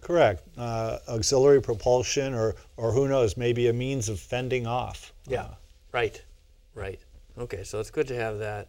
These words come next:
Speaker 2: You know, some pieces of equipment, to the best of my understanding, are not required by the Coast Guard, uh, including the V H F radio. Uh, but that seems, again, when you're doing early and late season boating,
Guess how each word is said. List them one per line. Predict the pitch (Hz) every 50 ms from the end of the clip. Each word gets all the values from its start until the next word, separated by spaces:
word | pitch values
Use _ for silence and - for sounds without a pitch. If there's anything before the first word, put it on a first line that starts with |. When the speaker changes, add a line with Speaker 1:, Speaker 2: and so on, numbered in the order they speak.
| - - - - - - - - - - - - _ -
Speaker 2:
You | - 151
know, | 170 156
some | 139 - - - 208 208 214 214 190 196 - - - - - - _ _ - - _ _ _ _ _ _ _ _ _ _ _ _ _ _
pieces | - 156 143 139 131 123
of | 117 110
equipment, | - - 127 113 113 117 107 104 - - - - - - - - -
to | - 101
the | 101
best | - 117 110 - -
of | 104
my | 101 98 95
understanding, | 95 98 95 90 - - 135 131 127 113 107
are | 98 98
not | 107 107 110 117 - -
required | - - - 101 101 104 98
by | 95
the | 92 90
Coast | - - 104 101 98 -
Guard, | 107 101 95 95 92 - - - - - - - - -
uh, | 110 107 98 95 92 92 95 95 95 - - - _ _ - - _ -
including | 123 117 - 151 151 139 131
the | 120
V | 113 123 120 113
H | 107 104 - 113
F | 107 104 -
radio. | 113 123 127 120 101 98 92 92 101 - - _ - - _ _ _ - - - - - - -
Uh, | 123 117 110 107 107 104 101 101 - - - - -
but | 107 -
that | - 127 135 - - -
seems, | - - 143 131 127 123 117 107
again, | 110 107 107 135 160 165 139 123 117 107
when | 104 104
you're | 104 104
doing | 110 120 120 117 110 - -
early | 127 127 131 135 139 139 127
and | 120 110 110
late | 113 117 -
season | - - 120 117 110 117 107 104
boating, | 107 139 123 120 110 104 92 95 98